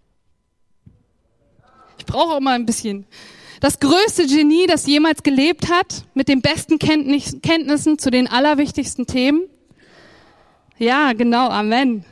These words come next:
Ha, da sind sie. Wie wollen wir Jesus bewundern können, wenn er in unseren Köpfen gar nicht auftaucht als derjenige, der relevante Sachen zu sagen hat für mein Leben?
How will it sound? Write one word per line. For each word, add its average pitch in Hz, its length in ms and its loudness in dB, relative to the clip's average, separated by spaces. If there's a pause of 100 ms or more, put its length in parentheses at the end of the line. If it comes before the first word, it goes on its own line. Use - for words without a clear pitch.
(100)
Ha, - 80 -8 (200)
da 190 160 -4
sind 202 200 -4
sie. 180 200 -8 (1120)
Wie 311 260 2
wollen 330 320 2
wir 320 120 2
Jesus 294 440 0
bewundern 311 600 0
können, 240 500 -2 (1900)
wenn 226 160 0
er 220 340 0 (140)
in 240 120 0
unseren 240 300 -2
Köpfen 254 320 -4
gar 233 160 2
nicht 233 160 -4
auftaucht 240 460 -4
als 214 180 -6
derjenige, 214 560 0
der 202 380 -4
relevante 214 720 -4 (600)
Sachen 220 400 -6
zu 208 140 -4
sagen 190 340 -6
hat 185 140 -10
für - 120 -16
mein 185 180 -4
Leben? 185 440 -4